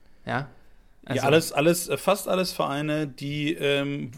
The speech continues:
Speaker 2: wo wir vorher gesagt haben, die spielen, ähm, um den Aufstieg mit. Ähm,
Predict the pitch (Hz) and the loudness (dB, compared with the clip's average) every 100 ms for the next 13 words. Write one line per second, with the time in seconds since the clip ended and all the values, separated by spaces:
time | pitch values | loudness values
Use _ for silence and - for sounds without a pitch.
0 | - 139 135 139 - 147 139 139 139 135 | -14 -4 0 2 6 4 6 0 2 0
1 | 131 127 131 131 127 - 135 135 139 143 | 0 -2 -2 -4 -6 -2 0 2 -2 -4
2 | 139 139 139 139 135 127 131 - - 120 | -6 -4 -6 -2 0 2 2 0 -6 -2
3 | 139 180 - - - - - - - 135 | -2 -2 -10 -18 -20 -20 -20 -16 4 6
4 | 135 135 131 | 6 4 0